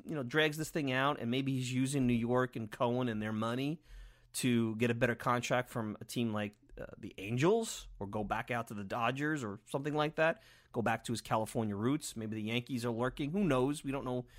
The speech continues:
You hear so many different things there. Then what's the next step? And that's where it gets tricky, because I think you could still get a rotation that's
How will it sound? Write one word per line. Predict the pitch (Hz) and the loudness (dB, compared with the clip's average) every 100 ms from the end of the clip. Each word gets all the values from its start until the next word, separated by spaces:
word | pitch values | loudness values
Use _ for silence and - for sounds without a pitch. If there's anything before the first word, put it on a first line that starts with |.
| - | -8
You | - | -2
hear | 135 | 0
so | 139 175 | 0 2
many | 151 | 2
different | 123 123 123 107 | 2 0 -2 0
things | 127 120 107 | 2 2 0
there. | 95 95 - _ _ _ _ _ _ _ _ - | -4 -4 -8 _ _ _ _ _ _ _ _ 4
Then | 151 226 208 | 8 10 8
what's | 190 - | 6 4
the | 160 | 2
next | 135 127 - - - - | 4 2 0 -4 -4 -6
step? | - - - 107 - - - _ _ _ _ _ _ _ _ | -6 0 2 2 0 -14 -20 _ _ _ _ _ _ _ _
And | 139 | 6
that's | 180 240 - | 6 6 4
where | 180 | 2
it | 156 | 2
gets | 139 - | -2 0
tricky, | 233 226 | 0 0
because | 139 127 135 | -2 -2 0
I | 143 | 0
think | 285 285 | 0 0
you | 302 | 0
could | - 127 | 0 -2
still | - 202 | 0 0
get | 143 143 135 117 - | 2 6 6 4 -2
a | |
rotation | 123 120 120 151 131 - 113 | 2 2 0 0 0 -2 -4
that's | 113 - | -4 -8